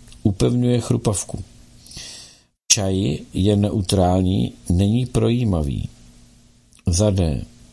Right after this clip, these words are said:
Horské slunce ničí plísně, v zimě prozářit pokoj, peřiny. Za E. Sklep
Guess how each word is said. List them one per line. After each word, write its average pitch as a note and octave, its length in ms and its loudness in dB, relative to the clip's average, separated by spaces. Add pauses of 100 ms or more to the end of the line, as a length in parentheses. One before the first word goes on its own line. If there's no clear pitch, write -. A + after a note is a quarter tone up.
(180)
Horské B2+ 540 0
slunce G#2+ 480 0
ničí G#2 400 0
plísně, G#2 560 -2 (680)
v F#2+ 80 2
zimě C#3 320 4
prozářit A2 680 2
pokoj, A2+ 520 0 (180)
peřiny. F2 460 2 (1040)
Za G#2+ 140 4
E. F#2 220 2
Sklep D#3 480 0